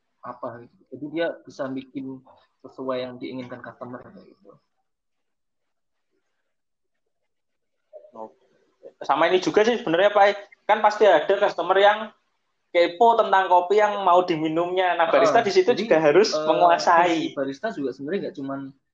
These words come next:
Speaker 1: menyediakan minuman. Jadi, menurutku barista juga bertugas untuk entertain customer juga. Gimana untuk menyenangkan customer dari sisi nggak cuman produknya, tapi how to entertain, cara menjelaskannya kayak gitu.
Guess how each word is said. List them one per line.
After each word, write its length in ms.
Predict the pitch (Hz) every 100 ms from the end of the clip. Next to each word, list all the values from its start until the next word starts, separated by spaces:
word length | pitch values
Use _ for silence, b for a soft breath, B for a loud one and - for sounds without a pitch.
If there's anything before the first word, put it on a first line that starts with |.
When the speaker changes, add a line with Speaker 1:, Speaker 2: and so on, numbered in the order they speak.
| _ -
Speaker 1:
menyediakan 440 | 143 135 127 131 127
minuman. 420 | 135 165 143 131 120
Jadi, 400 | 123 123 175 151 _ _ _ _ _ _ 143
menurutku 480 | 143 139 139 151 143
barista 320 | 131 175 170
juga 400 | 131 131 127 - 135
bertugas 320 | 135 139 127
untuk 240 | 131 131 -
entertain 640 | 139 127 - 135 127 127 -
customer 400 | 131 - 135 135 131
juga. 320 | 123 120 - _ _ _ _
Gimana 400 | 135 131 135 131
untuk 160 | 131 131
menyenangkan 400 | 131 127 131 131
customer 400 | 127 151 160 135 _
dari 240 | _ 135 131
sisi 480 | 139 - 139 131 131
nggak 240 | 135 139
cuman 240 | 135 131
produknya, 400 | 135 - - 165
tapi 400 | 156 147 165 - _ _ _ _
how 80 | 135
to 80 | 135
entertain, 800 | 135 135 131 _ 139 131 123 123 _
cara 160 | 127
menjelaskannya 720 | 131 127 123 120 127 117 120 117
kayak 220 | 117 -
gitu. 240 | 120 113